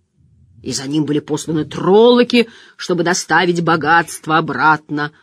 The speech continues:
в Шайол-Гул. Чуть ли не все опасности, с которыми путники на самом деле сталкивались, троллоки, Драккар, Мордет, Машадар, обрушивались на них то в одном месте рассказа, то в другом.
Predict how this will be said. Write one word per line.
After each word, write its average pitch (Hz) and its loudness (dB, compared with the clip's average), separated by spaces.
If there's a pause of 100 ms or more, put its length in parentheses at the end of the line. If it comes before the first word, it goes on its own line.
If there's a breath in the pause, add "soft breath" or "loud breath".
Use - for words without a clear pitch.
(200 soft breath)
в - -16
Шайол-Гул. 127 -10 (1600 loud breath)
Чуть 294 2
ли 302 4
не 285 4
все 240 2
опасности, 170 -2
с - -10
которыми 180 0
путники 240 -2
на 262 0
самом 254 2
деле 220 2
сталкивались, 143 -4 (440 soft breath)
троллоки, 170 2 (180)
Драккар, 156 0 (460)
Мордет, 165 2 (500)
Машадар, 120 -2 (720)
обрушивались 123 -10
на 127 -10
них 135 -8
то 110 -16
в 120 -10
одном 139 -2
месте 156 -4
рассказа, 143 -6
то 113 -20
в 104 -20
другом. 170 0